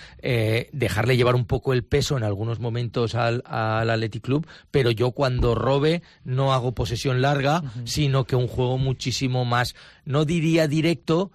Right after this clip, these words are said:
Speaker 1: sino más incisivo, porque a lo, directo a lo mejor es, eh, es quitarte el balón ese a la segunda jugada de, de, de Barry,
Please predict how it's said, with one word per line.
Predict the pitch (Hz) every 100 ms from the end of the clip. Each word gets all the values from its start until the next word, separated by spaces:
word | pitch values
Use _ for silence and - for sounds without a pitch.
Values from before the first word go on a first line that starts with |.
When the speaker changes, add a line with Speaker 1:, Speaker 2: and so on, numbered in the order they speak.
| _
Speaker 1:
sino | - 139 131
más | 139 147
incisivo, | 185 165 - 131 107 160 156 120
porque | 82 - 104
a |
lo, | 104
directo | 117 101 107 110 151
a |
lo |
mejor | 131 117 151
es, | 135 - - - -
eh, | 156 151 -
es | -
quitarte | - 139 143 143 - 143 135
el | 131
balón | 131 139 135
ese | 131 - 135
a | 131
la |
segunda | 127 127 127 127
jugada | 104 123 120 113 - - - -
de, | 143 131 123 117 117 104 - - -
de, | 131 117 113 113 117 117
de |
Barry, | 123 165 143 117